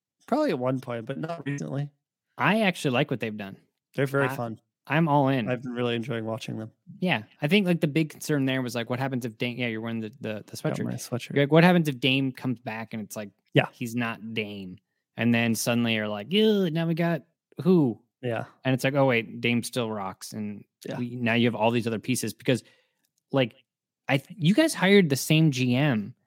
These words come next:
Speaker 2: that was, like, the interim G M, and then
Speaker 1: Yeah.
Speaker 2: there was a, there was a report being like, "Oh, he's not gonna be considered for the main job." But then he made, like, fucking three just killer
Speaker 1: <laughs>
Speaker 2: trades.
Speaker 1: Well,
Speaker 2: And you're like,
Speaker 1: he
Speaker 2: and you're
Speaker 1: just
Speaker 2: like
Speaker 1: blew up the whole team. And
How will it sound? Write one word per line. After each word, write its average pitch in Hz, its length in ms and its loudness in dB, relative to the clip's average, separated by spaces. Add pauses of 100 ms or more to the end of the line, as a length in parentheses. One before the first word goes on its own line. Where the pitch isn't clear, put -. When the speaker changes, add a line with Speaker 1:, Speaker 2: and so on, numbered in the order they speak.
(200)
Speaker 2:
that 123 140 0
was, 131 160 -2
like, 120 160 -4
the - 80 2
interim 139 500 2
G 120 200 0
M, 113 180 0
and 113 140 -2
then 117 100 4
Speaker 1:
Yeah. 147 100 12
Speaker 2:
there 127 60 8
was 117 140 -4
a, 120 100 -6 (180)
there 143 160 6
was 170 140 6
a 156 60 4
report 170 400 2
being 139 200 4
like, 123 200 0 (400)
"Oh, 147 140 6
he's 143 180 2
not 143 200 4
gonna 139 120 4
be 127 120 2
considered 123 480 -2
for 127 80 -6
the 113 80 -2
main 113 160 0
job." 110 260 -2 (180)
But 135 100 4
then 165 120 8
he 190 120 8
made, 147 240 4
like, 131 240 -2
fucking 139 420 -2
three 117 600 -2
just 127 320 -4
killer 127 340 -2
Speaker 1:
<laughs> - 20 -6
Speaker 2:
trades. 113 600 0 (360)
Speaker 1:
Well, 160 140 8
Speaker 2:
And - 20 12
you're 165 120 10
like, 151 260 4 (560)
Speaker 1:
he 175 180 6
Speaker 2:
and 185 80 12
you're 175 60 10
Speaker 1:
just - 80 10
Speaker 2:
like 139 80 0
Speaker 1:
blew 190 260 10
up 160 120 4
the 151 80 0
whole 139 160 0
team. 135 400 -2
And - 60 -10